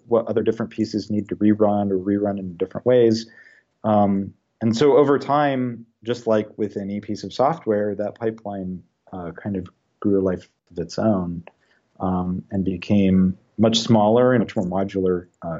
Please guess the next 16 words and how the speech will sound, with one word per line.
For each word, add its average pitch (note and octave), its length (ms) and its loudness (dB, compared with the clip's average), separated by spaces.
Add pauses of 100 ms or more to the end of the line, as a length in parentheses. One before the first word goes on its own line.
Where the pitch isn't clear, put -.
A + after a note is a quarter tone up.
components, A2+ 800 0
uh, F#2+ 140 -4
that F#2 180 -4
were F#2 120 -4
t-, - 220 -6
stitched - 380 -4
together. E2+ 480 -2 (960)
Um, - 360 -8 (340)
and F#2 160 -6
so F#2+ 380 2 (1040)
as B2 160 0
far E3 160 6
as C#3+ 100 2
advice A#2+ 400 2
for A#2 160 -2
where A2+ 300 2